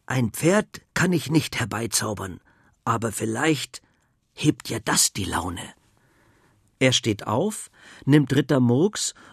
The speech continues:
und setzt ihn sich behutsam auf die Schulter. Wiehernd trabt er los, am Streichelzoo vorbei, am leeren Zebragehege entlang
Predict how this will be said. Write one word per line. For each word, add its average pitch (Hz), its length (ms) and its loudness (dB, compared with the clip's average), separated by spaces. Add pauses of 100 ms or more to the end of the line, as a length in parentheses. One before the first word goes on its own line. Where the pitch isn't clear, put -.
(120)
und 160 220 4
setzt 208 400 0
ihn 202 120 0
sich 170 240 -2
behutsam 185 600 0
auf 165 180 -2
die 175 140 -4
Schulter. 101 640 0 (680)
Wiehernd 180 640 6
trabt - 380 0
er 127 120 2
los, 98 500 -2 (320)
am 156 180 2
Streichelzoo 135 720 0
vorbei, 85 480 -4 (200)
am 175 200 4
leeren 165 320 4
Zebragehege 131 880 2
entlang 123 500 0